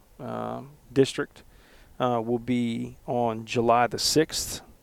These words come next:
uh, Monday, and we might not have this podcast out by then, but we might. Uh, it's a pretty tight timeline for us 'cause today's the third.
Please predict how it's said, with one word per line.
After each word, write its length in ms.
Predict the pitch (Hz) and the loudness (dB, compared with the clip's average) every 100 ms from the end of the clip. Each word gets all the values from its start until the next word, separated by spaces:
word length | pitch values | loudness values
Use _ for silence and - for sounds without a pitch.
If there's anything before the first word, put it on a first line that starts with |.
| 135 | -12
uh, 280 | 117 113 107 | -8 -6 -8
Monday, 560 | 113 127 135 143 165 156 | -2 -2 2 2 2 -2
and 120 | 117 | -8
we 80 | 113 | -6
might 200 | 120 120 | -6 -4
not 140 | 120 | -6
have 180 | 123 123 | -4 -6
this 120 | - | -6
podcast 640 | - 127 131 131 120 - | 4 4 6 4 2 4
out 140 | 123 117 | 2 4
by 200 | 113 113 | 2 2
then, 220 | 117 131 | 2 0
but 100 | 131 | -2
we 160 | 147 156 | -2 2
might. 340 | 165 117 117 - - - - - - - | 2 2 -2 -20 -20 -20 -20 -20 -14 -6
Uh, 180 | 117 117 | -4 -4
it's 140 | - | -8
a 40 | - | -4
pretty 220 | 131 123 | -4 2
tight 260 | 127 123 | 2 2
timeline 440 | - 127 123 123 117 | 0 0 2 0 0
for 180 | 127 127 | 2 2
us 160 | 131 | 0
'cause 220 | - 117 | -6 -8
today's 400 | - 120 123 120 | -6 -4 -2 -2
the 100 | 120 | -6
third. 480 | 113 135 123 120 131 | 0 4 4 2 -6